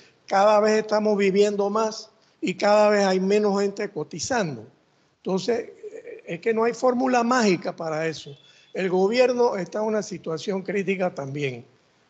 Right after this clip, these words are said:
El gobierno por constitución tiene que resolver el problema de salud de la población. Sin embargo, no lo puede hacer porque no tiene la capacidad. Todo el Seguro Social está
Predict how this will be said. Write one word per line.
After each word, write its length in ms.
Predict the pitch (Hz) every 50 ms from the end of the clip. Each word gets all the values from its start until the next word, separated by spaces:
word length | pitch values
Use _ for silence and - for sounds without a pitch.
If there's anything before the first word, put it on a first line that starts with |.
| _ _ _ _
El 140 | - 165 175
gobierno 440 | 185 170 175 202 226 220 226 226 185
por 200 | 247 240 - -
constitución 880 | 185 180 160 - - 156 - 196 180 143 - 208 202 214 214 220 196 - - _ _ _ -
tiene 500 | 277 285 294 302 320 285 196 156 143 -
que 140 | - 185
resolver 560 | 165 156 156 139 - - 151 156 156 175 180 180
el 140 | 190 185
problema 500 | 185 - 156 147 151 165 175 185 190 180
de 100 | 170 156
salud 380 | 139 - 175 151 151 160 175 190
de 140 | 170 208 202
la 160 | 175 156 139
población. 680 | - 143 143 135 135 135 - - 214 196 160 - - - - _ _ _ _ _ _
Sin 260 | - - 208 175 160
embargo, 540 | 160 160 165 170 185 185 202 214 226 208 180
no 160 | 180 175 180
lo 200 | 180 185 180 -
puede 260 | - 185 190 190 190
hacer 260 | 185 170 - 202 190
porque 400 | - 214 202 - - - 160 139
no 300 | 139 156 175 214 233 220
tiene 360 | 226 - 214 220 214 214 202 190
la 140 | 175 156
capacidad. 760 | 131 147 143 - 143 143 - - - 156 147 156 147 147 139 - - _ _ _ _ _ _ -
Todo 200 | - 170 190 190
el 80 | 190
Seguro 400 | 190 202 170 160 170 202 208 196
Social 500 | 180 185 180 143 - 185 170 185 208 220 -
está 540 | 180 156 - - - 220 269 269 - -